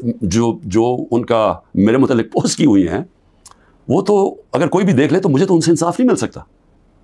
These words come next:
लेकिन वो एफ़आईए के पास गए और एफ़आईए ने जनाब काजी वुड, क्योंकि डिलीट हो गई हैं, वो एफ़आईए ने क्लीन चिट दे दी, मैच फिक्स हुआ हुआ है। अभी भी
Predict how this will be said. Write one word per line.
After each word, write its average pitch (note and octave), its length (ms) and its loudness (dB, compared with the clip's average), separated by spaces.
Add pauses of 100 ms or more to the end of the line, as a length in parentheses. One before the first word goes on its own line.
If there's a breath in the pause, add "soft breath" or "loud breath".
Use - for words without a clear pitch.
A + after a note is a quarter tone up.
(420)
लेकिन C#3+ 220 2
वो E3+ 100 4
एफ़आईए E3+ 300 0
के F3+ 60 -2
पास F3 200 0
गए E3+ 100 2
और E3 160 2
एफ़आईए D#3 260 0
ने D3+ 120 0
जनाब B2+ 300 0 (360)
काजी D3 200 2
वुड, D3 120 0
क्योंकि D#3 180 0
डिलीट C#3 260 2
हो D#3 80 2
गई C#3+ 80 0
हैं, C#3 80 2
वो B2 140 0
एफ़आईए G#2 260 0
ने F#2+ 100 0
क्लीन G#2+ 200 0
चिट B2 140 -4
दे B2+ 140 -2
दी, A2+ 160 -10 (200)
मैच - 220 0
फिक्स F#3+ 180 -4
हुआ F3+ 80 2
हुआ D3 140 -4
है। G#2 60 -20 (1080 soft breath)
अभी E3 220 2
भी G2+ 300 -2